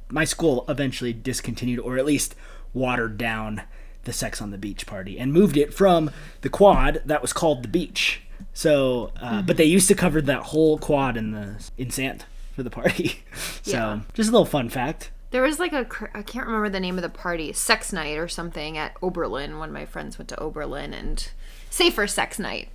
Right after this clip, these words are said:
Speaker 2: And, like, people, like, would literally just wear, like,
Speaker 1: Latex.
Speaker 2: like, thongs and, like, cover, like, their nipples with Band-Aids and stuff.
Speaker 1: Huh, I
Speaker 2: And
Speaker 1: had
Speaker 2: they'd
Speaker 1: some
Speaker 2: pass
Speaker 1: f-,
Speaker 2: out condoms.
Speaker 1: well, I
Speaker 2: Wild
Speaker 1: had some
Speaker 2: times.
Speaker 1: friends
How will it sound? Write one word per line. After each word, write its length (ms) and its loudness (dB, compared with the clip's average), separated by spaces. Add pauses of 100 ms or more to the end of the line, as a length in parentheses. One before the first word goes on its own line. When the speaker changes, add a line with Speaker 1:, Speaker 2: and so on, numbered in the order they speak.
(380)
Speaker 2:
And, 100 0
like, 200 0
people, 560 -2
like, 200 -2
would 200 -4
literally 420 -4
just 300 -8
wear, 240 -6
like, 500 -8 (240)
Speaker 1:
Latex. 400 -6
Speaker 2:
like, 100 -8
thongs 600 -6
and, 160 -8
like, 420 -8 (300)
cover, 480 0
like, 180 -4
their 140 -6
nipples 460 -8
with 120 -12
Band-Aids 500 -8
and 120 -12
stuff. 500 -10 (420)
Speaker 1:
Huh, 140 -2
I 180 0
Speaker 2:
And 20 8
Speaker 1:
had 100 4
Speaker 2:
they'd 40 4
Speaker 1:
some 120 8
Speaker 2:
pass 220 6
Speaker 1:
f-, 80 0
Speaker 2:
out 80 -8
condoms. 420 -8
Speaker 1:
well, 120 8
I 120 12
Speaker 2:
Wild 40 10
Speaker 1:
had 120 6
some 160 6
Speaker 2:
times. 120 -2
Speaker 1:
friends 380 4